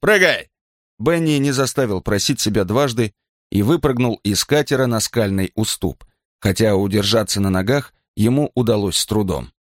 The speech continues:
"Отлично!" Потом настала очередь Дагура. Не смея пошевелиться, Александра наблюдала, как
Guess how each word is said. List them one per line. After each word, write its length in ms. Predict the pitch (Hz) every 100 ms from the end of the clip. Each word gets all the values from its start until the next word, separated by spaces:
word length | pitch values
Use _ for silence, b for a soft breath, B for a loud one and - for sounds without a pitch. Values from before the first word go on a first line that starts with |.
| _ _ _
"Отлично!" 880 | - 107 151 160 165 135 - 82 - _ _ _ _
Потом 380 | 85 87 160 156
настала 520 | 120 - 139 131 117 -
очередь 540 | 117 - 107 101 - -
Дагура. 520 | 95 101 78 64 - _ _ _ _ -
Не 120 | 87
смея 300 | - 117 117
пошевелиться, 760 | 98 - 95 120 143 - 107 - _ -
Александра 560 | 92 92 - 131 110
наблюдала, 600 | 104 90 95 87 123 113
как 220 | 92 92